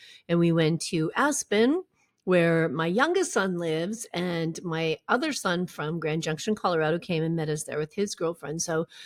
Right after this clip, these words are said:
we just had this amazing time. I got to spend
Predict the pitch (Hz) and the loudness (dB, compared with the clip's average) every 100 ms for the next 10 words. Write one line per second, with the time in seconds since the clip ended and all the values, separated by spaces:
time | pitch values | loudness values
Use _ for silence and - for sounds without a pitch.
0 | - 311 370 403 523 427 285 175 180 185 | -2 4 8 8 10 10 10 8 8 6
1 | 170 180 147 - - _ _ _ - 180 | 2 2 0 -2 -16 _ _ _ 0 4
2 | 175 190 - 165 165 | 4 2 2 4 4